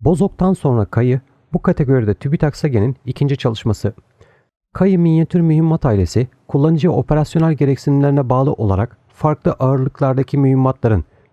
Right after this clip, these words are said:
güdüm modlarının ve harp başlıklarının kullanımına imkan tanıyor. Kayı mühimmatının Kayı otuz ve Kayı elli olmak üzere otuz kilogram ve elli kilogram harp başlıklarına sahip iki farklı sürümü bulunuyor.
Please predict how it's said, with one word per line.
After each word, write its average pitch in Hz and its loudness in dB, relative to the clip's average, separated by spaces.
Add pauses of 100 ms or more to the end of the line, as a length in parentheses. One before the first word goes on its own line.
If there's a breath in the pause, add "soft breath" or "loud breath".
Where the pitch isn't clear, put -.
güdüm 139 0
modlarının 123 2 (240)
ve 113 2
harp 151 -2
başlıklarının 123 0
kullanımına 123 0
imkan 127 0
tanıyor. 101 -4 (920 soft breath)
Kayı 190 2
mühimmatının 131 0 (120)
Kayı 156 2
otuz - -4
ve 135 2
Kayı 156 0
elli 151 0
olmak 143 0
üzere 107 0 (220)
otuz - -2
kilogram 123 0 (240)
ve 135 -2
elli 156 2
kilogram 123 0
harp 151 0
başlıklarına 127 0
sahip 107 -2 (220)
iki 185 -2
farklı 147 -2
sürümü 127 0
bulunuyor. 117 -2